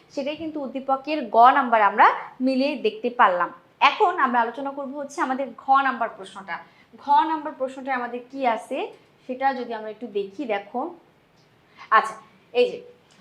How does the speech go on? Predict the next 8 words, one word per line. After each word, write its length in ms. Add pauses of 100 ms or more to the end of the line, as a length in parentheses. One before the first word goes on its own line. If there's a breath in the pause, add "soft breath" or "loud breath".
(140)
উদ্দীপকে 560
স্বদেশের 540
স্বাভাবিক 540
ও 40
অকৃত্রিম 640
সৌন্দর্যের 560
প্রকাশ 420
ঘটেছে, 580